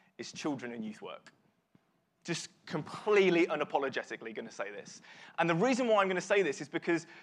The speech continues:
we've seen that there's statistics that look at all the people that have become Christians, and eighty percent of the people that have become Christians have become Christians between the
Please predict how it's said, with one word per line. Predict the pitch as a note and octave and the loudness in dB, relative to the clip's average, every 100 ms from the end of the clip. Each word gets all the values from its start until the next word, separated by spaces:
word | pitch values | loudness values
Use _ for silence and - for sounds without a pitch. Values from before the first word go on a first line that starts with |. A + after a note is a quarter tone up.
| - _ | -20 _
we've | D#3+ F#3+ | 2 2
seen | F#3+ B3 B3 G#3 | 2 0 2 2
that | G3 F3+ | 0 2
there's | F#3+ F#3 | 2 2
statistics | - F#3 F#3 B3 - - D#3 B3 - - - - - - - | 0 -2 0 -4 -2 0 2 0 -4 -12 -14 -20 -20 -4 0
that | E3 | 2
look | G3+ A#3+ A3 | 4 2 2
at | G#3+ | -2
all | B3+ B3+ | 0 0
the | |
people | A3+ C4 G#3 | 2 0 0
that | F#3+ | 0
have | F#3 | 0
become | F#3 F3+ G3 | -4 -2 -4
Christians, | F#3+ A3+ - B2 C3 A#3 - - - _ _ _ _ - | -2 -4 -4 -6 -4 -6 -8 -14 -20 _ _ _ _ -2
and | F3 - B3 | -2 0 2
eighty | C4+ B3+ B3 | 2 2 -4
percent | A#3 A3 A#3+ G3+ | -6 0 0 2
of | D#3 | -4
the | D#3 | -4
people | G3 F3 F3+ | -4 -2 -4
that | |
have | E3+ | -4
become | E3+ F#3+ D#3+ | -6 -6 -4
Christians | G3+ - A#2 C#3 | -6 -4 -10 -10
have | - F3+ F3 | -8 -6 -4
become | E3+ A3+ A3+ | -2 -2 -2
Christians | A#3 G#3+ - C3+ D3 | -2 -2 -2 -8 -10
between | - E3 | -10 -8
the | D#3 | -6